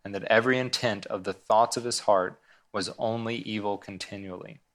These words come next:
It seems like there's a downhill slope from this time of Enosh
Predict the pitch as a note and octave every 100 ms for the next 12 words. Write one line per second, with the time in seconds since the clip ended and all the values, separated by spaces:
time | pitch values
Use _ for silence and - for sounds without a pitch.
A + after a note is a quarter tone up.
0 | _ _ _ _ _ G#2 - - B2+ B2+
1 | A#2+ G#2+ - G#2+ G2 F#2+ F2+ G2+ F#2+ A2
2 | G2+ G#2 - - A2+ F#2 - - _ _
3 | _ _ - - G#2+ G#2+ G2 - - A2
4 | G#2 F#2 B2 C3 G2 F#2 F#2+ -